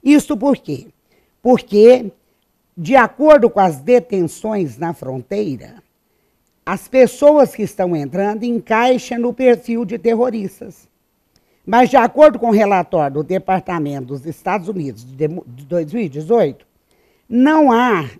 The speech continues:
evidências que organizações terroristas internacionais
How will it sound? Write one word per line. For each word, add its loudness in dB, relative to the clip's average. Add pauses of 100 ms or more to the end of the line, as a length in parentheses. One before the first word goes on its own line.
(120)
evidências 0
que -2
organizações 2
terroristas -2
internacionais -10